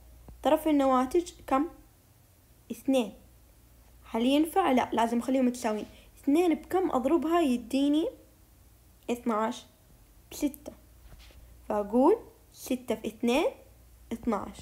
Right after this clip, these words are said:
إذن الهيدروجين توزنت. يبقى لي الأكسجين. نجي للأكسجين. الأكسجين هنا عندي اثنين، ملاحظين؟ وهنا أربعة في اثنين،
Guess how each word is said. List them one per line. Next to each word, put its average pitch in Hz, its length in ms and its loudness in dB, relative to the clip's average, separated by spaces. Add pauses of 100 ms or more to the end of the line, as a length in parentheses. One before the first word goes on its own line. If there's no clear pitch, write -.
إذن 208 300 -2
الهيدروجين 220 840 -4
توزنت. 202 400 -2 (600)
يبقى 254 380 4 (160)
لي 339 60 6
الأكسجين. - 520 -8 (440)
نجي 330 240 4
للأكسجين. 226 720 -2 (560)
الأكسجين 285 640 4
هنا 359 280 4 (240)
عندي 277 260 6
اثنين، 254 440 0 (760)
ملاحظين؟ 208 600 -4 (520)
وهنا 294 340 6
أربعة 254 440 2
في 254 60 -4
اثنين، 254 420 0